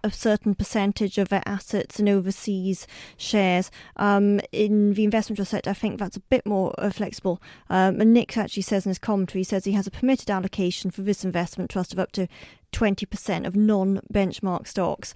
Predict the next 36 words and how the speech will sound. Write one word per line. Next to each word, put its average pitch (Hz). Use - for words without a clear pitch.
So -
this 190
falls 185
into 190
that -
category. 196
His 175
benchmark 180
is -
the 190
footsie -
All 175
Share 175
'cause -
it's -
an 185
equity 180
income 180
fund. 175
Um, 208
now, 254
the 269
reason, 311
reason 302
he 233
likes, 208
um, 196
this 240
share, 170
Remy 196
Cointreau 190
and 202
also 190
Heineken, 208
is 214
that 214